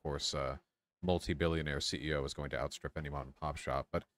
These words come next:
in terms of the actual effect on the lives of a worker, um, yeah. In fact, I think that a disproportionate amount of wage theft takes place at those smaller places, in part because the lowered expectation for professionality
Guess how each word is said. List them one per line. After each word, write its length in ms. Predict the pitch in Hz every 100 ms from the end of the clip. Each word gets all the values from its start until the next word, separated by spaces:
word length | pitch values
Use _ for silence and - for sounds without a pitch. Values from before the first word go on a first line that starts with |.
| _ 107
in 80 | 107
terms 260 | 120 113
of 100 | 98
the 120 | 98
actual 540 | - 107 - - 92 -
effect 640 | 92 - - 123 87 - - -
on 200 | 90 80
the 100 | 82
lives 840 | 80 85 98 92 82 73 76 -
of 160 | 87 78
a 60 |
worker, 640 | 76 85 107 - 64 58 - _ _ _ _ _
um, 480 | 92 87 82 76 73 _ _ _ _ -
yeah. 340 | 101 104 73 69 _ _ -
In 100 | 107
fact, 280 | 123 113 -
I 100 | 104
think 200 | 139 151
that 100 | 160
a 40 |
disproportionate 840 | 101 107 - 101 - 101 - 104 78
amount 280 | 87 87 80
of 60 |
wage 320 | 85 98 92
theft 260 | - 78 -
takes 220 | 82 -
place 300 | - 80 76
at 80 | 78
those 160 | 80 76
smaller 340 | 80 80 95
places, 540 | - 104 107 127 123 - _ _
in 200 | 101 98 -
part 420 | - 113 113 -
because 580 | - 95 - 95 90 - -
the 160 | 95
lowered 460 | 82 80 90 90 85
expectation 800 | 85 - - 87 - 85 82 87
for 140 | -
professionality 920 | - 80 90 80 82 78 82 92 107